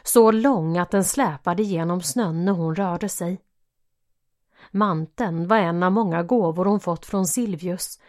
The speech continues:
mannen som hon skulle gifta sig med. Adrienne kunde inte se moderns fötter, men visste att de precis som de flesta av åskådarnas var bara.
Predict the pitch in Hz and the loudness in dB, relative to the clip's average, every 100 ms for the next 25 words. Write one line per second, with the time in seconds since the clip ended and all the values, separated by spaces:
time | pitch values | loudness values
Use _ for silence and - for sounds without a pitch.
0 | - - 190 214 226 175 170 170 240 190 | -20 -6 2 4 4 0 -2 0 0 0
1 | 165 - 180 180 220 - - 208 - 175 | -2 -4 -4 -4 -4 -6 -4 -4 -2 -4
2 | 175 - _ _ _ _ _ _ _ _ | -4 -8 _ _ _ _ _ _ _ _
3 | _ _ _ _ 202 208 233 220 226 226 | _ _ _ _ 0 2 4 4 4 2
4 | 233 226 254 277 170 - 226 175 170 175 | 2 2 2 0 -2 -4 -4 -2 -2 0
5 | 208 170 170 180 - 214 - - 175 - | -2 -4 -4 -4 -6 -10 -10 -10 -10 -12
6 | _ _ _ - - 196 196 233 - - | _ _ _ -12 0 2 2 -2 -6 -4
7 | 170 190 190 254 - 175 175 - 185 185 | -2 0 -2 -2 -4 -4 -4 -2 0 0
8 | 180 269 - - 165 180 269 208 165 - | -2 -4 -4 -2 -2 0 -2 -2 -2 -4
9 | 269 233 175 165 170 - 165 160 226 190 | -4 -4 -4 -4 -4 -2 -2 0 0 0
10 | 190 202 | -4 -4